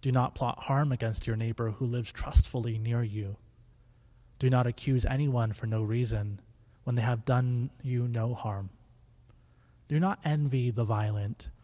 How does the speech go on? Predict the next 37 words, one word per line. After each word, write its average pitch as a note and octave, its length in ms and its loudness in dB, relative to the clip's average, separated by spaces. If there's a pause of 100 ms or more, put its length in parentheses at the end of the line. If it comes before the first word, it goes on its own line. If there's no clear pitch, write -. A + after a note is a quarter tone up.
(140)
or B2+ 140 0
choose C3 380 0
any C#3 360 2
of A2+ 140 -2
their A#2 220 2
ways. G2+ 560 0 (720)
For - 120 0
the C3+ 100 4
Lord C#3 280 4
detests - 480 4
the A#2+ 80 -2
perverse, A2+ 640 2 (540)
but - 140 2
takes - 400 4
the - 180 -2
upright A2+ 420 -2
into A2+ 280 -6
his G2+ 160 0
confidence. G2+ 760 -6 (580)
The D3+ 80 0
Lord's C3+ 260 4
curse D#3 360 4
is B2 120 2
on A#2+ 100 2
the A#2 60 0
house C#3 320 0
of D3 80 0
the A#2+ 80 -2
wicked, B2+ 480 0 (340)
but D#3 140 -2
he D#3+ 120 0
blesses C3 680 6
the A#2+ 80 0
home A#2+ 300 -2
of G#2+ 140 -4
the A2+ 80 -4
righteous. A2 760 0